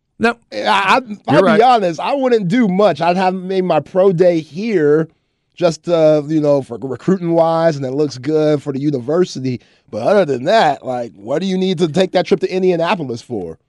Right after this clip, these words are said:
Speaker 2: Maybe to get in some underwear, that's about it,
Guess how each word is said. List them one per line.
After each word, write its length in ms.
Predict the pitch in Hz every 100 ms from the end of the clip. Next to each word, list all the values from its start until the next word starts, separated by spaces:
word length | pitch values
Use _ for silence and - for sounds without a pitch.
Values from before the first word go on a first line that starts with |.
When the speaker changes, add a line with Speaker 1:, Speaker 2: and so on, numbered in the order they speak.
| _
Speaker 2:
Maybe 220 | - 139 147
to 100 | 135 104 92 _ _ _ - 120
get 160 | 98 147
in 80 | 147
some 180 | 143 139
underwear, 440 | 190 185 190 202
that's 180 | 165 160
about 320 | 170 170 160
it, 260 | 190 214